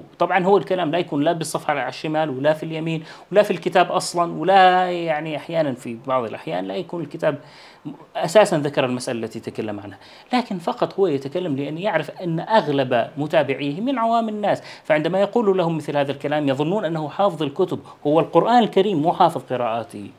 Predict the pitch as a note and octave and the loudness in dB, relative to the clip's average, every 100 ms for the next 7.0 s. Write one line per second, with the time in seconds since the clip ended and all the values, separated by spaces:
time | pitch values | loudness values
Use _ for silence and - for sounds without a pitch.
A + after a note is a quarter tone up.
0 | _ - D#3+ F#3+ G#3+ F#3 F3+ D#3+ C3+ G2+ | _ -2 2 4 4 4 0 0 -2 -6
1 | - _ - D3 C#3+ C#3 E3 D3+ F3+ F3 | -18 _ -6 -2 0 4 4 6 6 6
2 | C3+ A#2 C#3 B2+ A#2+ B2+ A#2 A2+ A2 C3+ | 4 -6 -6 -4 -4 -6 -6 -8 -4 -2
3 | C3+ A2 A#2 A2 A2+ G#2+ A2+ A2+ B2 B2 | -2 -4 -6 -6 -12 -12 -12 -12 -8 -8
4 | - - - - C#3+ G#3 - F3+ D#3+ D#3+ | -10 -20 -18 -12 -6 -6 0 0 0 -4
5 | C#3+ D3 C#3 D3 C3+ C3 B2+ C3 C3+ B2 | -4 -4 -4 -6 -6 -8 -8 -6 -2 0
6 | A#2 - - - - C3+ - C3 C3 C#3 | -2 -6 -16 -8 -2 -2 -2 -6 -6 -8